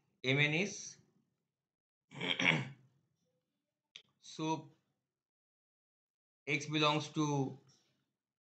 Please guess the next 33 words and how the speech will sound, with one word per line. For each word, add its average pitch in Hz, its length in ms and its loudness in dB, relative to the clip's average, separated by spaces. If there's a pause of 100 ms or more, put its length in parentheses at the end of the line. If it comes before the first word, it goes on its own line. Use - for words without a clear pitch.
(320)
open 143 260 -4
interval 147 560 -4
zero 139 260 -2
one. 135 320 -2 (640)
F 135 160 -4
N 151 120 -4
X 151 220 -6
is 147 180 -6
our 135 360 0
x 135 160 -4
to 156 100 -10
the 143 120 -6
power 135 280 -2
n, 180 240 -4
F 135 160 -6
X, 131 400 -8
F 127 140 -6
X 139 140 -6
is 131 180 -8
zero, 127 340 -8 (380)
and 135 480 -2
we 151 380 -6 (320)
don't 156 260 -2
need 147 220 -2
to 143 280 -4
write 135 260 -2
mod 131 260 -2
here 165 220 -6
because 131 300 -8
this 123 140 -12
is 123 140 -8
actually 120 280 -10
positive. 135 520 -6